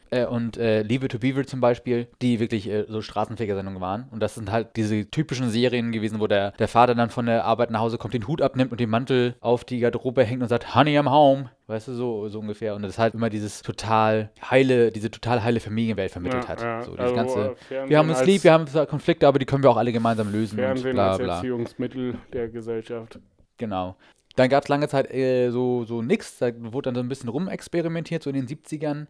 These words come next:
Speaker 1: so mit, äh, alternativen Familienkonfigurationen. Und dann gab's, dann ist eh die ganze Sitcom so ein bisschen abgestunken, ne? Dann war das dann, dann waren unter den Top zehn Sendungen vielleicht nur noch zwei Sitcoms, sondern nur noch eine Sitcom. Und dann kam halt gleichzeitig mit einem etwas konservativeren,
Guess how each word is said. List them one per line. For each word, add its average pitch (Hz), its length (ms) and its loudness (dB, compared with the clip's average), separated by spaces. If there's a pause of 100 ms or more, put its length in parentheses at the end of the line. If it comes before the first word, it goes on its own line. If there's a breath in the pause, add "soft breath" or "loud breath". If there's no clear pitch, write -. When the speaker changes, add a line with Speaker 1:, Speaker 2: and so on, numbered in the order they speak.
Speaker 1:
so 135 180 -2
mit, 131 300 -4
äh, 120 140 -2
alternativen 123 560 -4
Familienkonfigurationen. 123 1300 -4
Und 127 280 0
dann 127 420 2
gab's, 117 380 2
dann 120 220 -2
ist 113 180 -6
eh 127 120 -4
die 139 160 -6
ganze 127 200 -2
Sitcom 175 300 -6
so 180 60 -2
ein 165 60 -6
bisschen 160 140 -8
abgestunken, 156 520 -8
ne? 170 100 -6
Dann 127 120 -6
war 110 120 2
das 113 140 -10
dann, 110 340 -8
dann 101 260 -10
waren 95 280 -8
unter 107 160 -6
den 104 140 -4
Top 113 180 -6
zehn 113 180 -8
Sendungen 107 260 -4
vielleicht 104 200 -10
nur 98 80 -8
noch 92 60 -12
zwei 113 200 -4
Sitcoms, 117 360 -12
sondern 107 180 -8
nur 104 80 -8
noch 101 80 -18
eine 113 160 -8
Sitcom. 110 260 -8
Und 107 60 -2
dann 107 160 0
kam 107 240 -4
halt 101 240 0
gleichzeitig 139 580 4
mit - 260 -4
einem 117 220 0
etwas - 280 -4
konservativeren, 120 840 -2